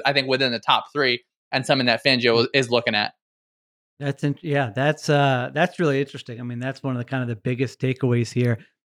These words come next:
Speaker 2: Um, I think it's what you need from your safeties and sort of the state of the roster. Now, you wrote in your, in your wonderful Book of Fangio piece, you were talking about the one coverage when he plays,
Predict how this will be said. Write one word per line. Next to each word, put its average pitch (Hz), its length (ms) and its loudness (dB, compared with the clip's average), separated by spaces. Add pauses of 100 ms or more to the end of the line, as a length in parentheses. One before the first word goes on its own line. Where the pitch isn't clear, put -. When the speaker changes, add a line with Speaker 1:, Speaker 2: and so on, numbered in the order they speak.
Speaker 2:
Um, 113 420 2
I 120 140 0
think 117 220 -2
it's 120 160 -4
what 120 320 0
you 135 80 4
need 127 220 0
from 120 200 -4
your 113 100 -6
safeties 123 580 -4 (280)
and 120 160 -4
sort 127 260 -2
of 117 80 -4
the 120 180 -4 (220)
state 151 280 2
of 135 60 4
the 127 100 2
roster. 139 360 2
Now, 143 180 2
you 156 220 -2
wrote 170 280 2
in 143 200 -2
your, 139 140 0
in 135 160 -2
your 131 120 0
wonderful 135 500 0 (180)
Book 143 160 0
of 131 100 -2
Fangio 139 420 4
piece, 135 260 -2
you 127 60 0
were 123 60 -2
talking 131 220 -2
about 127 140 -4
the 131 80 0
one 131 260 0
coverage 127 420 2
when 113 140 -4
he 127 160 0
plays, 123 480 0